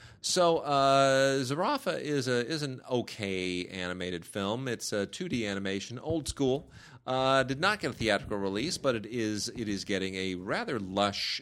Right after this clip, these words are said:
uh, Blu-ray release from Cinedigm. And, uh, it, uh, it, it, this is that style of animation that happens when you try to sort of adapt anime, uh,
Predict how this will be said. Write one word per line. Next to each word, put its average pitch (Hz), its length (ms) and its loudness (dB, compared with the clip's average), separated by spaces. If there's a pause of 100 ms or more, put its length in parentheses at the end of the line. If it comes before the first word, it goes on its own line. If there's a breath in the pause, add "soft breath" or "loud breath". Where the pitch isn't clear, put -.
(100)
uh, 90 160 -2
Blu-ray 120 440 0
release 95 440 -4
from 95 380 -6
Cinedigm. 107 680 -4 (540 soft breath)
And, 147 440 -2
uh, 147 540 2
it, 147 240 -6 (220)
uh, 151 220 0 (160)
it, 151 260 -8
it, 151 200 -12
this 175 200 -2
is 175 140 -6
that 151 240 2
style 175 440 -2
of 151 80 -2
animation 135 760 0
that 120 120 -2
happens 120 560 -2
when 101 600 -4
you 101 280 -2
try 127 340 -4
to 127 120 -8
sort 113 200 -4
of 104 120 -8
adapt 98 500 -2
anime, 107 840 -4 (460 soft breath)
uh, 90 460 -2